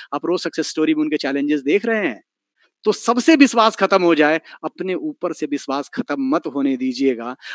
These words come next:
अपने सपनों पर से विश्वास खत्म मत होने दीजिएगा। Hang on your dream, है ना? तेंदुलकर का एक सपना था, डिजायर था। सपना ही बहुत कुछ नहीं होता दोस्त,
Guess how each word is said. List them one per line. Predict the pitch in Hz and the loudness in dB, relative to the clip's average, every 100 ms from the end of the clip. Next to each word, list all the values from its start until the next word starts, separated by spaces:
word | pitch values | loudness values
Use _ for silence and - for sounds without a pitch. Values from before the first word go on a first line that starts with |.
| - | -12
अपने | - 175 | -4 -2
सपनों | 165 - 202 247 247 | 0 0 2 4 4
पर | 220 | 2
से | 190 180 | 2 2
विश्वास | 165 160 160 - | 0 0 -2 -2
खत्म | 165 160 151 | -8 -6 -2
मत | 151 185 | 0 0
होने | 143 147 147 | 0 0 0
दीजिएगा। | 135 127 131 123 113 139 _ _ _ - - | 0 -2 0 -2 -4 -10 _ _ _ -16 -8
Hang | 143 156 143 | -4 -2 0
on | 131 143 | -2 -2
your | 139 131 | 0 -2
dream, | 120 120 101 _ _ _ _ _ - - | -4 -10 -10 _ _ _ _ _ -20 -8
है | 156 | -4
ना? | 196 | -2
तेंदुलकर | 175 151 143 160 | 0 0 0 0
का | 147 | -2
एक | 135 | -4
सपना | 156 - 160 | -6 -2 -2
था, | - 131 95 _ _ - | -2 -6 -8 _ _ -12
डिजायर | - 165 165 190 202 | -4 2 6 8 6
था। | 185 175 | 4 2
सपना | 147 156 196 | 2 -2 2
ही | 202 | 2
बहुत | 190 196 | 4 4
कुछ | 202 175 | 2 0
नहीं | 180 | 2
होता | 175 170 160 | 2 2 2
दोस्त, | 151 202 | 2 2